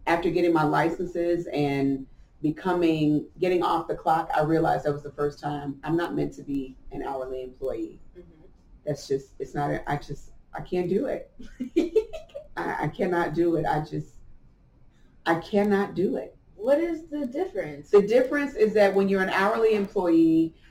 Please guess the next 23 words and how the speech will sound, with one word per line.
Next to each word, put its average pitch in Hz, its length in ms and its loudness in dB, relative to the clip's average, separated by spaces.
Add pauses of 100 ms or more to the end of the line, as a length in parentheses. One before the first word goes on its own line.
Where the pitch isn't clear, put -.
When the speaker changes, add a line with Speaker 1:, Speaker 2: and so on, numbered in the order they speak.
(100)
Speaker 1:
and 180 180 4
you 175 100 0
have 185 220 2
to 160 100 0
clock 180 460 -2
into 190 460 0
something, 214 680 -8 (100)
Speaker 2:
Mm-hmm. 180 340 -20 (300)
Speaker 1:
and 165 160 0
so, 170 680 4 (240)
like, 170 240 2
you 196 80 2
could 190 180 2
get 196 240 2
tardies 165 840 2
and 151 600 0
you 160 100 -8
can 175 120 -8
get - 220 2
disciplined 165 760 -2
for 135 560 0 (400)
being 151 300 6
late 143 360 2